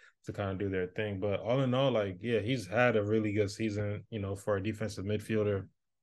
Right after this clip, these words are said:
Um, I don't see a reason why he doesn't win the best player award. He's outperformed majority of everybody on the team, especially Kevin. I feel like he,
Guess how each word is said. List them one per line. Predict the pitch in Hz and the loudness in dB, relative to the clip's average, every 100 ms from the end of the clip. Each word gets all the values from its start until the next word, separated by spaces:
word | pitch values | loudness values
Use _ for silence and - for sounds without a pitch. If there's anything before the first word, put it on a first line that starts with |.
| - | -6
Um, | 101 101 95 | -4 -2 0
I | 107 | 2
don't | 113 | 2
see | 107 117 | 2 0
a | 101 | 0
reason | 104 95 | 0 -2
why | 95 95 101 | -2 -2 0
he | |
doesn't | 101 95 - 95 | 0 -2 -4 -4
win | 98 98 95 | -4 -2 -2
the | |
best | 90 95 - - | -2 -2 -2 0
player | 107 | 2
award. | 107 110 110 110 101 - _ _ _ _ _ _ | 4 6 4 4 -2 -10 _ _ _ _ _ _
He's | 107 | 0
outperformed | 101 98 107 - 107 101 98 95 101 | 2 2 0 0 0 0 0 -4 -6
majority | 98 98 95 | -4 -2 0
of | 95 | 0
everybody | 92 92 95 | 0 0 0
on | 95 | -2
the | 95 | -6
team, | - 107 | -6 -4
especially | - 110 - | -2 -4 -4
Kevin. | - 98 95 | -4 -2 -2
I | 95 | -4
feel | - | 0
like | 98 92 | 0 0
he, | - 104 101 98 | -2 -2 0 -2